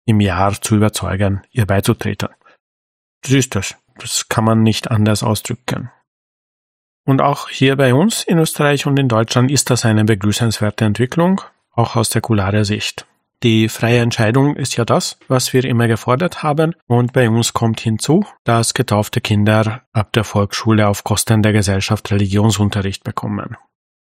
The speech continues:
Den Taufunterricht für Jugendliche und für Erwachsene organisiert und zahlt aber die Kirche, so wie es sein sollte, so wie wir es immer schon fordern.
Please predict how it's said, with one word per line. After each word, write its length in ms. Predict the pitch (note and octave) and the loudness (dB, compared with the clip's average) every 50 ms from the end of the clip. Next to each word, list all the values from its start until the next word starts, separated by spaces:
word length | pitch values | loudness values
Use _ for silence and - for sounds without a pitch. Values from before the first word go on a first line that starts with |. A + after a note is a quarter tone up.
| _ _ - | _ _ -2
Den 120 | A#2 A2+ A2 | -2 -2 0
Taufunterricht 880 | - A2+ A#2+ D3 D#3 F#3+ F#3 E3+ - E3+ E3 E3 E3+ E3+ D#3+ - - - | 0 0 0 0 0 0 -2 0 0 0 0 2 2 0 -2 -4 -10 -16
für 360 | - - - C#3 C#3 C#3 C#3+ | -10 -2 0 2 2 2 2
Jugendliche 880 | D3+ C3 A#2+ B2 C3 C#3 C3+ C3+ C3+ C3+ - - - C#3+ C#3 C#3 C#3+ C#3 | 2 2 4 4 4 2 0 0 -2 -4 -2 -2 0 0 0 0 0 -2
und 240 | C3+ A#2+ A#2 A2+ | 0 0 0 -2
für 160 | - - - B2 | -2 -2 0 0
Erwachsene 720 | A2+ G#2 G2+ G2+ - - - B2 A#2+ A#2+ A#2+ A#2 A#2 - | 0 0 -2 -4 -6 -6 -4 0 0 2 2 0 0 -2
organisiert 800 | B2+ A#2 A2+ G#2+ A2+ A2+ A2+ A2 G2+ - A#2 C3 E3+ F#3+ - - | -2 -2 0 2 2 2 2 2 2 2 2 2 2 2 0 -4
und 240 | - - C#3+ - - | -4 -4 -4 -4 -4
zahlt 320 | - G2+ F#2+ G#2+ A#2 A#2+ | -4 -2 -2 0 0 2
aber 160 | B2+ B2 B2 | 2 2 2
die 120 | B2 B2+ B2 | 2 0 -2
Kirche, 480 | - - A#2 A#2 A2 - - - - - _ _ _ _ _ _ _ _ _ | -4 -4 -4 -2 -2 -4 -6 -8 -10 -14 _ _ _ _ _ _ _ _ _
so 480 | - A#2+ G2 G2+ G#2 G#2+ G#2+ G#2+ G#2+ G#2+ | -2 0 2 2 4 4 4 2 2 0
wie 120 | G#2 A2 A2 | 0 0 0
es 160 | A2 G#2+ - | 0 0 0
sein 180 | - A2 A2+ G#2+ | 0 0 0 0
sollte, 400 | G2+ - G2 G2 - - G#2 G2 | -2 -4 -6 -8 -8 -10 -10 -8
so 200 | - - G2+ G2 | -8 -6 -4 -4
wie 140 | G#2 G#2+ G2+ | -2 -2 -2
wir 100 | G2+ G#2 | -2 -2
es 180 | G2+ - - | -4 -4 -6
immer 240 | - D3 G#2+ G#2 G#2 | -4 -2 -2 0 -2
schon 240 | G#2 - - G#2 G2+ | -2 -2 -2 -2 -2
fordern. 500 | - - G#2 G2+ G2+ G#2 G2 F#2 - - | -2 -2 -2 0 0 0 -2 -4 -6 -10